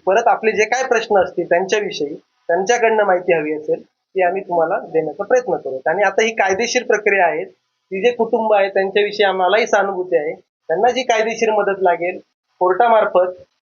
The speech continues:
जी काही इन्शुरन्सचा क्लेम असेल त्याच्यामध्ये असेल किंवा बाकीचे जे कोर्ट आदेश करेल तेही आम्ही करायला तयार आहोत,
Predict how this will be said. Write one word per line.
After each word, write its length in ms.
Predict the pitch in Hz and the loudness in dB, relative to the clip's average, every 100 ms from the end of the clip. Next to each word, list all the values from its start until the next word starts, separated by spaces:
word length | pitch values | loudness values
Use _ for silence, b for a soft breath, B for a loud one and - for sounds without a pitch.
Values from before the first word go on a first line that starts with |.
| _ | _
जी 80 | 180 | -6
काही 220 | 185 196 | 0 0
इन्शुरन्सचा 800 | 196 - 175 185 233 247 233 214 | 0 -2 -4 0 2 2 2 0
क्लेम 260 | 202 190 175 | 0 -2 -2
असेल 300 | 156 170 - | -2 -6 -2
त्याच्यामध्ये 500 | 175 226 233 220 208 | 0 2 2 2 2
असेल 440 | 180 175 175 180 - | 2 0 -4 -6 -12
किंवा 220 | 170 175 180 | -2 0 2
बाकीचे 460 | 165 165 233 254 | 0 0 -4 -2
जे 80 | 247 | 0
कोर्ट 260 | 226 214 214 | 2 2 2
आदेश 480 | 202 190 185 202 | 2 2 2 -4
करेल 300 | - 185 175 | -2 0 0
तेही 280 | 170 202 226 | -2 -4 2
आम्ही 200 | 226 208 | 2 2
करायला 340 | 202 170 170 170 | 2 2 2 0
तयार 300 | 175 185 196 | 2 4 4
आहोत, 220 | 156 | 2